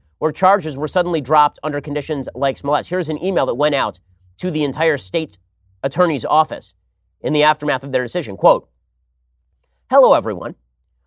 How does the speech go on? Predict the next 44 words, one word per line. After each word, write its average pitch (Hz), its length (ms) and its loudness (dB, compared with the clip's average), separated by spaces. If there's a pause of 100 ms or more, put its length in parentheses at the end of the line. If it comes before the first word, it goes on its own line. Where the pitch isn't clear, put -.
(120)
We 247 120 6
are 262 80 6
looking 160 260 -4
for 139 140 -4
examples 135 480 -4
of 117 80 -12
cases, 160 460 -6 (240)
felony 208 320 4
preferable, 98 500 -2
where 117 200 0
we, 135 300 0
in 123 160 -6
exercising 131 560 -6
our 120 80 0
discretion, 151 460 -2 (240)
have 240 140 2
entered 247 260 2
into 196 200 -4
verbal 175 300 2
agreements 165 460 -2
with 131 140 -12
defense 202 300 -4
attorneys 127 420 -8
to 135 100 -14
dismiss 147 380 -6
charges 156 440 0
against 165 360 -2
an 160 100 -4
offender 110 360 -6 (200)
if 151 80 -8
certain 165 240 -2
conditions 127 400 -6
were 156 80 2
met, 196 240 0 (240)
such 156 220 -6
as 151 80 -6
the 147 80 -4
payment 156 320 -4
of 123 80 -10
restitution, 151 720 -6 (220)
completion 175 440 -4
of 123 80 -8
community 135 380 -4
service, 147 360 -2